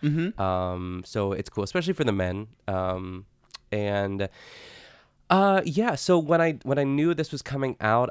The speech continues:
Speaker 2: I was excited for it. Uh, I remember some of the early casting. I think that, um, Hugh Jackman is great in this role. Like, he
Speaker 1: Mm-hmm.
Speaker 2: can actually sing. I think he does a really, really great job.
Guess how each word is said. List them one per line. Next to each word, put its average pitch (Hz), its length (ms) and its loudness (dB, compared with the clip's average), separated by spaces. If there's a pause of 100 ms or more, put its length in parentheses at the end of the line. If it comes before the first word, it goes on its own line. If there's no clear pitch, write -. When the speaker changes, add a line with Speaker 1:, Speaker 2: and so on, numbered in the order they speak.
Speaker 2:
I 117 160 2
was 117 400 -2
excited 98 800 -2
for 98 340 -2
it. - 380 -8
Uh, 95 340 2
I - 60 -4
remember 104 420 -4
some 101 180 -6
of 98 60 -6
the 95 140 -6
early 98 240 -4
casting. 101 440 -4
I 107 60 -2
think 101 280 -6
that, 98 300 -2
um, 90 540 -8 (560)
Hugh 117 200 -8
Jackman 104 440 -2
is 95 100 -8
great 95 560 -8
in 110 100 -4
this 113 220 -4
role. 110 340 -4
Like, 127 160 4
he 147 60 2
Speaker 1:
Mm-hmm. 175 80 0
Speaker 2:
can 95 180 -6
actually 92 360 -8
sing. 104 580 -6
I 95 60 -8
think 92 180 -8
he 101 100 -8
does 92 180 -4
a 95 80 -4
really, 95 440 -6
really 90 260 -6
great 90 240 -8
job. 92 400 -4